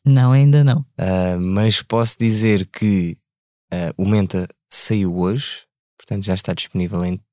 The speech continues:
Speaker 2: todo lado a partir da meia-noite no, na plataformas digitais, mas no videoclipe já está disponível. Ahm, vou, eh, anunciar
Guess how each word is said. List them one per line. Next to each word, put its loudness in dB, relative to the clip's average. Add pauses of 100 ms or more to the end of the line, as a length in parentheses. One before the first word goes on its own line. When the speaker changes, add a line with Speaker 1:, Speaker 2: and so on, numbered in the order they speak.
Speaker 2:
todo -4
lado -2 (100)
a -2
partir -2
da 2
meia-noite 0 (420)
no, -4
na -4 (640)
plataformas 0
digitais, -2
mas 2
no 0
videoclipe 0
já -2
está -4
disponível. -4 (960)
Ahm, 2 (100)
vou, 0
eh, 0
anunciar 2